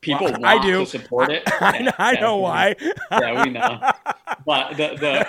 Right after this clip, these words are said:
Speaker 1: the people wanna support it. Um, so it's our job just to get in front of those people so they know who to support, because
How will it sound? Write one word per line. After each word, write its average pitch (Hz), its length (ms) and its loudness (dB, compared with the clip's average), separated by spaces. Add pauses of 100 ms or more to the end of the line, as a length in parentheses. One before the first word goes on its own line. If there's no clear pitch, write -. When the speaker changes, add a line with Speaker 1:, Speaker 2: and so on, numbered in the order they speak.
(120)
Speaker 1:
the 220 80 -2 (140)
people 208 260 0
wanna 147 300 -2
support 143 420 -4
it. 156 240 -6 (100)
Um, 120 500 -10
so 139 180 -2
it's 139 180 -4
our 143 220 -4
job 127 300 -6
just 127 180 -12
to 127 80 -14
get 120 180 -8
in 113 80 -18
front 117 160 -8
of 110 60 -12
those 113 160 -12
people 117 320 -10
so 123 120 -8
they 113 140 -6
know 110 340 -8
who 113 140 -10
to 107 80 -10
support, - 480 -10
because 110 460 -8